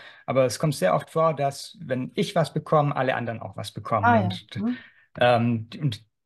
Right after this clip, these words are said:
Speaker 1: diese Effekte kann man natürlich dann im kooperativen Spiel super
Speaker 2: Mhm.
Speaker 1: ausnutzen, um sich
Speaker 2: Mhm.
Speaker 1: gegenseitig zu pushen und
Speaker 2: Ja,
Speaker 1: besser
Speaker 2: voll.
Speaker 1: zu machen.
Speaker 2: Mhm. Ja, sehr schön. Also wir haben das ja auch schon auf der BerlinCon schon angeschaut. Erstmal ist das Material auch wirklich super toll.
Speaker 1: Mhm. Mega
Speaker 2: Ja.
Speaker 1: schön.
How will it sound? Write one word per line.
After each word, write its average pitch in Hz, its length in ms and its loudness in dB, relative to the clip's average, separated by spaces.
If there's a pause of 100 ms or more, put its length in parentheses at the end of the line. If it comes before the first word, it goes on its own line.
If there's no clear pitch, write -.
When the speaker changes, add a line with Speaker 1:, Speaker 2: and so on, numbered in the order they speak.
(200)
Speaker 1:
diese 190 180 4
Effekte 165 380 2
kann 156 160 0
man 147 80 2
natürlich 139 340 0
dann 131 160 0
im 120 360 -8 (360)
kooperativen 156 720 2
Spiel 139 360 -2
super 139 320 -2
Speaker 2:
Mhm. - 20 2
Speaker 1:
ausnutzen, 127 580 -2
um 113 80 -6
sich 117 140 -6
Speaker 2:
Mhm. - 20 -4
Speaker 1:
gegenseitig 123 480 0
zu 107 140 -6
pushen - 340 -2
und 110 120 -2
Speaker 2:
Ja, 110 80 -2
Speaker 1:
besser 104 220 -6
Speaker 2:
voll. - 0 -
Speaker 1:
zu 107 120 -6
machen. 107 440 -4 (280)
Speaker 2:
Mhm. 196 300 -2 (800)
Ja, - 260 -4 (200)
sehr 208 160 -2
schön. 226 280 4
Also 196 140 2
wir 202 80 4
haben 208 100 6
das 196 120 0
ja - 140 2
auch - 60 -10
schon - 120 -10
auf - 100 -4
der 185 80 -2
BerlinCon 202 320 0
schon 190 80 -4
angeschaut. 208 460 -2
Erstmal 190 200 -4
ist 175 60 -8
das 160 100 -14
Material 185 400 0
auch - 60 -20 (200)
wirklich - 260 -10
super 131 200 2
toll. 117 140 0
Speaker 1:
Mhm. 110 160 -8 (220)
Mega 113 440 -2
Speaker 2:
Ja. 113 140 -4
Speaker 1:
schön. 110 120 -12